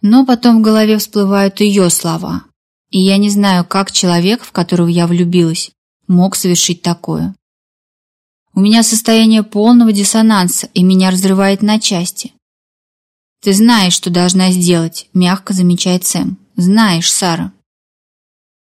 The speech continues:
«Сара, вам лучше выйти через чёрный ход», направляясь к нам, заявляет прокурор.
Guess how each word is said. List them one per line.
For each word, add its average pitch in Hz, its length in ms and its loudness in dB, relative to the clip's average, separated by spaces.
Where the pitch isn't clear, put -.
«Сара, 208 580 -2
вам 196 300 2
лучше 226 320 0
выйти 190 300 -2
через 202 300 -4
чёрный 190 380 0
ход», - 420 -10
направляясь 180 580 -2
к - 100 -12
нам, 196 240 0
заявляет 170 440 -2
прокурор. 170 560 -6